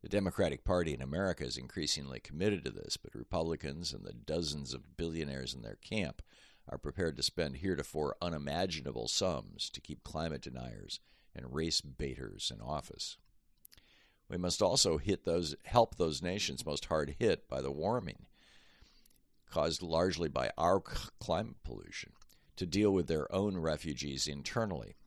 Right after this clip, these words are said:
lest they irrecoverable-, irrecoverably destabilize first their own governments and then ours. To paraphrase J F K, "We are not helpless before this task,"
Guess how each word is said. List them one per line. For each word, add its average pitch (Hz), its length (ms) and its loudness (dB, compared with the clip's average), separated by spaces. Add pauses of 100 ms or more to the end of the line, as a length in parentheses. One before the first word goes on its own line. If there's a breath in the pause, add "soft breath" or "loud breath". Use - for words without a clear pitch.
(140)
lest 78 320 4
they 73 240 0
irrecoverable-, 92 880 0
irrecoverably 92 880 2
destabilize 67 840 2
first - 320 -2
their 69 140 2
own 67 200 -2
governments 67 580 -2
and 60 100 -6
then 65 160 -4 (140)
ours. 53 580 -4 (1200 soft breath)
To - 80 -4
paraphrase 107 520 6
J 95 220 4
F 71 160 2
K, 73 280 4
"We 71 240 2
are 78 140 4
not 76 240 0
helpless 87 460 -2
before 65 340 -6
this 52 240 -4
task," - 600 -4